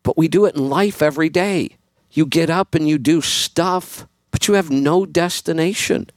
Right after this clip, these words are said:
You have no target. People start businesses. They have no destination. They have no target. And they wonder why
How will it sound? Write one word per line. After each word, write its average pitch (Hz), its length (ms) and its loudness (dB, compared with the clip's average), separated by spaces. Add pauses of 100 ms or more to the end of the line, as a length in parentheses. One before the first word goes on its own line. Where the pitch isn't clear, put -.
(280)
You - 80 -2
have 185 100 -2
no 170 140 0
target. 190 580 -4 (280)
People 202 260 -4
start 175 340 -2
businesses. 165 720 0
They 110 120 2
have 113 160 -2
no 131 340 2
destination. 160 720 0
They 147 120 2
have 135 120 -2
no 139 140 0
target. 151 480 -2 (2000)
And 135 160 2
they 135 60 4
wonder 156 360 0
why 123 440 0